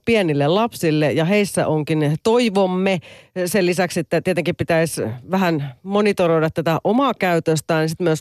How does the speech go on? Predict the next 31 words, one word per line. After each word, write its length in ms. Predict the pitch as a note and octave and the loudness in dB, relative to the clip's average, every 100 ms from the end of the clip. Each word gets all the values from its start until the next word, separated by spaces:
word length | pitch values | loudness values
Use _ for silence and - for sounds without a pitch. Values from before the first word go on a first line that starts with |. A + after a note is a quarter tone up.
| - | 0
puuttua, 500 | A3+ A3 - E3 D3 | 0 0 -2 0 2
jos 200 | C#3 C#3+ | 0 -2
näkee 440 | F3+ G#3 C4+ B3 | -4 -2 0 0
tällaista 460 | A3 G3+ F3+ D#3 E3+ | 2 0 0 -2 -2
häirintää. 680 | F3+ F3 E3 D#3+ D3 D#3+ D#3 - - - - | 0 0 0 -2 0 0 -2 -6 -20 -20 -4
Mutta 240 | G#3 G#3+ | -2 0
siis, 240 | G3+ G#3+ - | 0 0 0
ö, 40 | A#2+ G#2 D#2 | 0 0 -2
lapselle 580 | D#3+ D#4+ - A3 F#3 G3 | 0 -2 0 0 2 2
jo 280 | B3 A3 | 2 0
voi 140 | A#3 A#3 | 0 0
opettaa 500 | A3 A#3 G#3 - F3 - | 0 0 -2 -2 -4 -2
tämmöstä, 540 | G3 F#3+ D#3+ D3+ D3+ | -2 0 0 0 -2
että 160 | C#3+ F#3+ | 0 0
jos 180 | C4+ - | 0 0
kaveri 380 | G#3+ A#3 B3+ E3 | -2 0 2 2
ei 80 | |
halua 260 | C3+ C#3 C3 - | 0 2 0 0
painileikkiä, 800 | D3+ E3 G#3 A3 G#3 - G#3 G3+ | -2 2 2 2 0 0 0 0
kaverin 420 | - C4+ G#3 D3+ D3+ | 0 0 2 0 -2
kieltoa 500 | C4 A3+ D#3 C#3 C3+ | 0 2 2 0 0
pitää 340 | E3+ E3 E3+ | -2 -2 -2
kunnioittaa. 880 | E3+ B3+ A#3+ E3 C3 A#2 A2+ - G2+ - - - | 0 0 2 2 2 0 0 -2 -2 -4 -14 -4
Eli 180 | G3+ G#3 | -2 0
toisen 400 | C#4 D#4 B3+ F#3 | 0 0 2 0
reviirin 520 | E3 G3+ G#3 F3+ D3+ | 2 2 2 2 0
kunnioittaminen 840 | C#3 F#3+ F3 C#3+ B2+ - D3+ D3 D3+ | 0 -2 0 0 0 -2 0 0 0
on 280 | F3 E3 - | 0 0 -2
ihan 280 | - G3+ D3+ | -2 0 0
meillä 320 | D#3+ D#3 C#3 | 0 0 0
tämmönen 420 | D3+ C#3+ C#3+ C#3+ | 0 0 0 -2